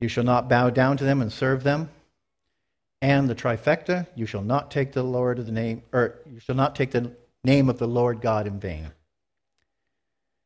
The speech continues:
And over the course of the next forty years wandering around in the desert,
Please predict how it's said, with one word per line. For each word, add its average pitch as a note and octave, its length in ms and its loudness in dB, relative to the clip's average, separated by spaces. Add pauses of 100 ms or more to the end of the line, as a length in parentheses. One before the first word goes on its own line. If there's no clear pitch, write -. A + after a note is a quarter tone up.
(100)
And F#3+ 280 6
over C#3+ 180 4
the C3+ 80 -6
course D3 320 6
of C3 80 -2
the C3 80 0
next C3 260 2
forty C#3 320 2
years B2+ 380 0
wandering B2+ 380 0
around A#2+ 180 0
in A2 80 -2
the G#2 60 -4
desert, A2 480 -2